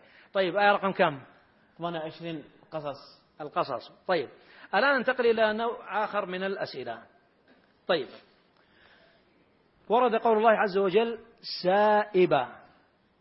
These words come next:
Speaker 1: كلمة سائبة كم مرة وردت في القرآن؟
Speaker 2: مرة واحدة.
Speaker 1: في أي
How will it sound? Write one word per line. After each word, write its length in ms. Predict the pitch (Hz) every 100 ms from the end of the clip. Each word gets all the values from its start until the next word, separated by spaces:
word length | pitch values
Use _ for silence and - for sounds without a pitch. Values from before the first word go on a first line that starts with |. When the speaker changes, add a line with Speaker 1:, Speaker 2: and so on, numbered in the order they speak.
| -
Speaker 1:
كلمة 220 | 247 233 214
سائبة 280 | 220 175 151
كم 200 | 226 240
مرة 180 | 220
وردت 320 | 208 214 202 196
في 60 |
القرآن؟ 500 | 196 - 160 143 127 123 _ _ _ _ _ _
Speaker 2:
مرة 220 | 170 175
واحدة. 400 | 165 147 151 139 - _ _ _ -
Speaker 1:
في 260 | 185 190
أي 360 | 208 214 208